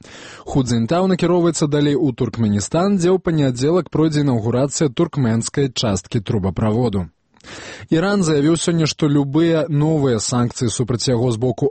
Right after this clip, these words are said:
аан будуць несправядлівымі і палітычна матываванымі.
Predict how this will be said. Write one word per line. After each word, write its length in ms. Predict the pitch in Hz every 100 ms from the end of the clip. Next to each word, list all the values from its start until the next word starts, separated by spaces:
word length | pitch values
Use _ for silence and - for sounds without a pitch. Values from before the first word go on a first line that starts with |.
| -
аан 480 | 131 127 156 185 180
будуць 400 | 151 147 139 -
несправядлівымі 1000 | 139 139 - 135 117 113 131 170 190 180
і 80 | 175
палітычна 600 | 180 175 156 123 107 123
матываванымі. 960 | 113 113 - 127 127 131 143 135 110